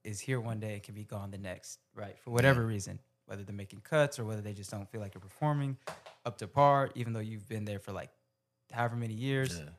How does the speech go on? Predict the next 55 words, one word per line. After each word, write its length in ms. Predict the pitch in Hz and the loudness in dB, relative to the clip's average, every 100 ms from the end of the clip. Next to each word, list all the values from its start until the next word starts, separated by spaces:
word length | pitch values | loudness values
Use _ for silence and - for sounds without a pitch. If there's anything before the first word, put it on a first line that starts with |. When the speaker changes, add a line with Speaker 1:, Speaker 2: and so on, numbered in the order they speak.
| _ _ _ _ | _ _ _ _
Speaker 1:
Like, 260 | 113 110 - | -8 -8 -6
that 100 | 123 | -6
stuff 220 | - 143 | -2 -2
can 80 | 131 | -2
change 260 | - 131 117 | -4 -2 -2
in 80 | 107 | -4
an 80 | 98 | -6
instant. 480 | 101 98 - 92 - _ _ _ | -8 -10 -12 -16 -16 _ _ _
And 120 | 120 123 | 2 6
then 120 | 120 | 6
Speaker 2:
Yeah. 40 | 123 | 4
Speaker 1:
what 100 | 123 | 2
was 140 | 113 | 2
it 60 | 113 | 2
all 100 | 107 | 2
for? 400 | - 104 95 - _ | -2 -6 -6 -10 _
You 80 | 120 | -6
know 80 | 110 | -4
what 80 | 107 | -2
I 40 | |
mean? 180 | 110 110 | 0 4
What 100 | 139 | 4
did 120 | 127 | 4
you 80 | 127 | 2
miss 240 | 123 - | 2 4
out 160 | 117 104 | 2 2
on 160 | 98 95 | -4 -8
Speaker 2:
Exactly. 480 | 82 82 90 82 123 | -10 -10 -10 -6 -6
Speaker 1:
because 260 | - 127 113 | 2 4 4
you 100 | 113 | 0
were 160 | 107 | -4
so 260 | 104 - 123 | -4 0 0
loyal 300 | 113 113 107 | 2 -2 -4
to 340 | - 110 101 - _ _ - | -8 -8 -8 -12 _ _ -12
this 120 | 110 | -12
place? 480 | - 110 98 - - _ _ _ - - | -8 -6 -6 -12 -20 _ _ _ -20 -8
Speaker 2:
Don't 200 | 110 127 | -2 0
live 160 | 123 101 | 2 0
for 220 | 90 78 | -4 -12
it, 80 | 85 | -10
bro. 260 | 67 82 90 _ _ | -12 -14 -16 _ _
Don't 160 | - 117 | -6 -4
live 140 | 107 98 | -4 -6
for 240 | 73 71 | -12 -16
it. 100 | - | -10
And 340 | 113 127 113 107 _ | -2 -2 -2 -8 _
another 280 | 113 127 135 | -10 -2 0
interesting 380 | 127 120 104 110 | 0 -2 -4 -4
aspect 480 | 101 98 98 92 98 | -4 -4 -6 -8 -6
is, 400 | 92 90 - - _ _ _ _ _ | -6 -6 -10 -12 _ _ _ _ _
yo, 120 | 117 | 0
at 100 | 117 | 2
a 60 | 107 | 4
certain 280 | 135 147 123 | 4 4 4
level, 420 | 117 120 123 131 | 2 2 0 -2